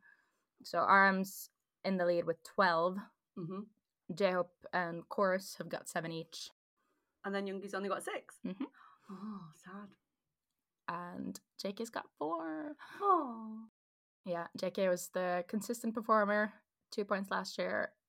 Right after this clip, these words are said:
Speaker 1: two points this year. R M's gone from nine to three.
Speaker 2: Oh.
Speaker 1: J-Hope and Chorus have lost one wo-, vote each, from four to three. And Suga's got, gone from one to five,
Speaker 2: Mm.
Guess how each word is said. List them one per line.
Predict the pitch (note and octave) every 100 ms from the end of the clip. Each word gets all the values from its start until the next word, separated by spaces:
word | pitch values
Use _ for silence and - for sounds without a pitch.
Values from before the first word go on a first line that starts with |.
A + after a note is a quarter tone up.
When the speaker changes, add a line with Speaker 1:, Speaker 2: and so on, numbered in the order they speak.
| _ _
Speaker 1:
two | - E3+
points | F3 E3
this | F#3 -
year. | F#3+ E3 F3+ _ - _ _ _ _ _ _ -
R | F3+ F3
M's | E3+
gone | - E3
from | D#3+ D#3+
nine | E3 E3 D#3+
to | E3
three. | E3 - A#3 G#3 G3+ G#3 G3 _
Speaker 2:
Oh. | - C4 A3 - - _ _ - -
Speaker 1:
J-Hope | F#3+ F#3 F3+
and | F3+
Chorus | F#3 F3+ E3 E3
have | D#3+
lost | D#3+ D#3+ -
one | D#3+ D#3+
wo-, | E3+ E3+
vote | E3 E3
each, | - E3 D#3+ -
from | F3 F3
four | - E3
to | F3+
three. | E3 E3 D#3+ D#3+ - _ _ _ _ _ _ _ _ _ -
And | F3
Suga's | D#3+ F3 D#3+
got, | E3+ - D#3+ E3+
gone | E3+ D#3+
from | - F3+
one | G3 A#3+
to | C#4+
five, | G3+ A#3 E3+ D#3 _ _ G3
Speaker 2:
Mm. | F3+ F3+ F3 E3+ E3+